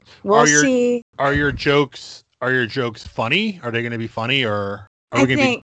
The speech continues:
Speaker 2: be
Speaker 1: I think that's the goal.
Speaker 2: Okay, good, good.
Speaker 1: That is, um, I mean, you know, you don't always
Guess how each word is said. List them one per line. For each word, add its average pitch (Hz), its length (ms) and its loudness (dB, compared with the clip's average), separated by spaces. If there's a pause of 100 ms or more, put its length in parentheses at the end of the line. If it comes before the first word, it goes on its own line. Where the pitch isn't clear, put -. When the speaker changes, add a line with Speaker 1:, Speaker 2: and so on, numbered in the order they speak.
(140)
Speaker 2:
be 214 40 -2
Speaker 1:
I 240 40 2
think 302 220 -4
that's 247 280 -2
the 208 100 -2
goal. 147 340 -2 (180)
Speaker 2:
Okay, 107 460 -4
good, 104 340 -4
good. 104 520 -6
Speaker 1:
That 208 280 0
is, 214 600 0
um, 202 480 0 (260)
I 220 80 -10
mean, 214 340 -2
you 240 140 -4
know, 214 160 0
you 226 160 -2
don't 220 220 0
always 214 480 -2